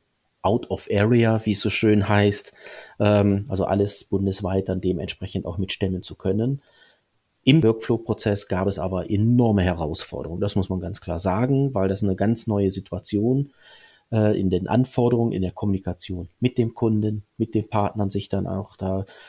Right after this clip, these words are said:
äh, dargestellt hat. Und, ähm, es war nicht einfach die Idee, die Vision und einen Knopf drücken und es machen, sondern es, äh, bedarf auch von sehr viel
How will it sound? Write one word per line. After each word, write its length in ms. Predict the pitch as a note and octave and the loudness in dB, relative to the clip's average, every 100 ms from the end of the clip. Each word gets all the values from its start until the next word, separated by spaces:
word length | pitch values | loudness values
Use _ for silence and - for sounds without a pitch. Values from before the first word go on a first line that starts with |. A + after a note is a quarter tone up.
| - - | -20 -4
äh, 120 | F#2+ | -2
dargestellt 720 | F#2+ F#2+ F#2+ - G2 F#2 - | 0 0 -2 -2 -2 -2 -4
hat. 260 | G2 - - _ - _ _ | -8 -8 -18 _ -20 _ _
Und, 560 | G2+ G2 F#2+ G2 - | -6 -4 -4 -4 -6
ähm, 460 | F#2 F#2+ F#2 F#2+ F#2 - _ _ _ _ _ | -2 0 0 0 -4 -8 _ _ _ _ _
es 200 | - A2+ | -8 -2
war 200 | G2 G2 | 0 0
nicht 520 | G#2 - - - - | 0 -2 -8 -10 -8
einfach 280 | G#2 - A2 | -8 -8 -10
die 220 | - G2 | -10 -8
Idee, 340 | F#2 G#2 A#2 C#3 | -2 2 2 2
die 160 | G#2 | 0
Vision 640 | F#2+ F2+ F#2 G2 C3 D3+ D#3+ | 0 0 0 2 0 0 -6
und 140 | G2+ | -10
einen 80 | - | -12
Knopf 300 | - G2+ - | -6 -6 -6
drücken 420 | - A#2 - B2 | -2 -2 0 -4
und 180 | - F#2+ | -2 -4
es 120 | F2+ | -2
machen, 460 | G2 G2+ - B2 B2 - - - | -2 -2 0 0 0 -6 -20 -20
sondern 440 | - G#2+ G2+ G2+ G2+ | -4 -2 0 0 -4
es, 380 | - - - | -6 -8 -6
äh, 280 | G#2+ G2+ G2 G#2 _ _ _ _ _ _ - | -2 -2 -2 -4 _ _ _ _ _ _ -4
bedarf 420 | G2 F2 G#2 G#2+ | -2 0 -2 -4
auch 140 | - | -6
von 180 | - F#2+ | -4 -2
sehr 220 | F#2 G2 | 0 0
viel 800 | G2 G#2 F#2+ F#2+ F#2+ F#2+ F#2+ B2 | 0 0 2 2 2 0 -4 -8